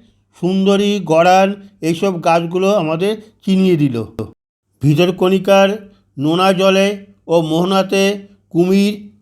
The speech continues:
ও ঘড়িয়াল যেমন দেখতে পাওয়া যায়, তেমনি এই ম্যানগ্রোভ চারশো পঞ্চাশ কিলোমিটার বিস্তৃত। এই অভয়ারণ্যের মধ্যে প্রচুর বিভিন্ন পাখি,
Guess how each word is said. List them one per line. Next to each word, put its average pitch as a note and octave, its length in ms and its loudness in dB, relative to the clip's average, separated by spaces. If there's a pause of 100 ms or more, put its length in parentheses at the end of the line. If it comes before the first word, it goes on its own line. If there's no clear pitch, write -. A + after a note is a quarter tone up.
(120)
ও F3 220 2
ঘড়িয়াল E3+ 500 2
যেমন F#3 320 -2
দেখতে F3 300 -6
পাওয়া F#3+ 280 2
যায়, G3+ 300 0 (540)
তেমনি G3 720 2 (480)
এই G3+ 500 0 (140)
ম্যানগ্রোভ G3 840 0 (260)
চারশো F#3 540 0
পঞ্চাশ F#3 440 -2 (100)
কিলোমিটার G3 540 2 (280)
বিস্তৃত। D3+ 560 -4 (760)
এই F#3+ 500 2 (140)
অভয়ারণ্যের G3 840 2
মধ্যে G3+ 580 -2 (340)
প্রচুর G3+ 560 -2 (220)
বিভিন্ন F#3+ 480 2
পাখি, G3 680 0